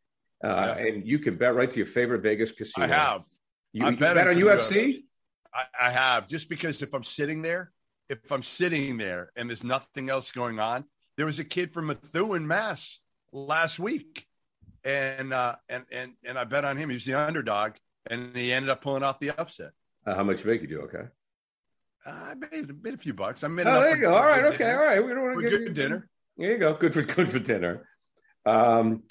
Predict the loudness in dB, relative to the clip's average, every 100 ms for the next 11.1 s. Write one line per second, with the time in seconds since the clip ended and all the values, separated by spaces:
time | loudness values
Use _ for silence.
0 | -20 -2 2 4 2 -2 -6 -8 -4 0
1 | 2 4 4 4 4 2 0 0 2 0
2 | 0 0 2 0 -2 _ -6 -2 -4 -4
3 | -2 2 2 2 0 -8 _ _ _ 2
4 | 2 4 0 2 0 2 0 2 2 2
5 | -2 -8 -6 -6 -6 -8 -10 -12 -18 _
6 | _ _ -4 0 0 0 -4 -2 0 -2
7 | -2 -4 0 0 0 -2 0 0 0 0
8 | 0 0 -2 0 0 2 2 2 2 2
9 | 0 -2 -6 -6 -4 -6 -6 -6 -4 -4
10 | 0 -2 -2 -4 -2 -2 0 4 4 4
11 | 0